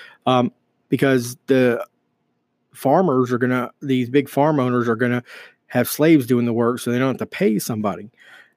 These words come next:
Um, so the patricians are getting wealthier 'cause they're not having to pay people to work their farms, and the, um, plebeians are getting poorer 'cause they're losing their jobs. And these, uh, plebeians would leave the farms because they lost their jobs, and they would head to the city.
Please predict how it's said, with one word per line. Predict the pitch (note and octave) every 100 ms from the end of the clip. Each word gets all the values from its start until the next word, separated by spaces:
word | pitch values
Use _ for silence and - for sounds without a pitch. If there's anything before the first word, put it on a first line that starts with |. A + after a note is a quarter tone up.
| -
Um, | B2 A#2 - _ _ _ _
so | - D3+ C3+ C3 A3 _ _ _ _ _ -
the | A#2+
patricians | - E3+ F#3 E3+ C3
are |
getting | C3 A#2+
wealthier | B2 G3+ A3 B2 B2+
'cause | B2+ A2
they're | B2 B2+
not | B2 A#2+
having | A#2 A#2 A2+
to | A2
pay | - - F3+ C#3 A2 A#2 _ _ _
people | C#3 C3+ A#2+
to |
work | A2 G#2
their | G#2 G2
farms, | A2+ A#2+ D3 - - - -
and | B2+ B2+
the, | B2+ B2+ -
um, | C3 B2 G#2+
plebeians | - F#3+ F3 A#2+ A#2+
are |
getting | B2 A2+
poorer | - G#3+ D#3+ B2+
'cause | C3 A#2
they're | B2 B2
losing | D3+ C3
their | A2 G2
jobs. | G#2+ G2+ G2+ _ - - - -
And | B2+
these, | C3+ C3+ B2 -
uh, | A2+ C#3 B2+
plebeians | - E3+ F#3 C#3+ B2
would | A#2 A#2+
leave | C3+ C#3 C3 - - _ _ _ -
the |
farms | - D3 F#3 D3 C3+ C#3 - -
because | C3+ B2+ A#2
they | B2 A#2+
lost | A#2+ B2 -
their | A2
jobs, | A#2+ C#3 C3+ A#2+
and | A#2+
they | B2
would | A#2+
head | A#2 B2+
to | A2+
the | G#2
city. | - D#3+ D#3 B2+